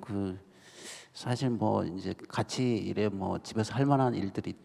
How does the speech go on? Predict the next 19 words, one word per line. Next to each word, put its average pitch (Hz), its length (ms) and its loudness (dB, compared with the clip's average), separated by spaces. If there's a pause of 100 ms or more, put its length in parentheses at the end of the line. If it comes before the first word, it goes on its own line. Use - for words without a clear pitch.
티브이 156 320 4
보거나 101 440 2
뭐 95 140 -4
이러는 104 280 0
정도였는데 92 840 0 (720)
같이 - 300 0
하는 139 180 6
시간이 123 380 4
이제 101 260 -2 (220)
일거리가 123 640 4
이제 107 220 0
좋은 113 300 4
일로 95 340 2 (160)
이제 92 160 -6
같이 - 260 -8
생겨서 113 440 -2
참 113 260 -6
좋고요. 107 500 0 (920)
이제 110 260 2